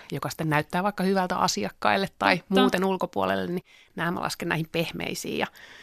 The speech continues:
Speaker 1: kovissa sitten ruvettaisiin puhumaan jo siitä niin, että pystyisi ihan euromääräisesti osoittamaan, että paljonko on pystynyt tekemään semmoista työtä, mistä vaikka laskutetaan asiakkaita, että jos se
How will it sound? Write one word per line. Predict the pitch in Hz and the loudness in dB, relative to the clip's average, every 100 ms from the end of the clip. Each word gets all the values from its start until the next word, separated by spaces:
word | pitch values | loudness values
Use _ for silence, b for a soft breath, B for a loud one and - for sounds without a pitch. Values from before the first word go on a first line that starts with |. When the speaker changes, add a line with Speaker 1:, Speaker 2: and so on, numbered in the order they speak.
| B B | B B
Speaker 1:
kovissa | 185 208 196 160 | 2 2 2 0
sitten | 160 - 165 - | -2 0 0 0
ruvettaisiin | - 156 - - | -2 -2 -2 -2
puhumaan | 160 156 160 160 | -2 0 0 -2
jo | |
siitä | 156 143 - | -2 -2 -4
niin, | 170 170 | -2 -2
että | 160 | -4
pystyisi | - - 156 151 | -6 -6 -4 -2
ihan | 143 160 | -2 0
euromääräisesti | 160 160 165 - 160 - - 175 b b b b | 0 0 2 2 2 -2 -4 -6 b b b b
osoittamaan, | 165 160 160 - 170 175 185 | 0 0 -2 -2 -2 0 -2
että | - 185 | -2 -2
paljonko | 160 147 180 175 175 190 - - | 0 -2 -2 -4 0 -2 -4 -4
on | 185 185 185 | 0 0 0
pystynyt | 180 165 170 165 | -2 0 -2 -2
tekemään | 156 160 151 151 | -4 -2 0 0
semmoista | 165 160 156 - | 2 2 0 -4
työtä, | 160 165 156 156 | -2 0 2 0
mistä | 165 - 165 B B B | -4 -2 -2 B B B
vaikka | 143 147 160 | -2 -2 0
laskutetaan | 165 156 - 196 175 - 165 170 170 | 2 2 0 -2 -4 0 2 0 0
asiakkaita, | 165 - - - - - - - | 0 0 -2 -6 -2 0 2 0
että | - - | 0 -2
jos | - - - | -4 -4 -2
se | 185 | -2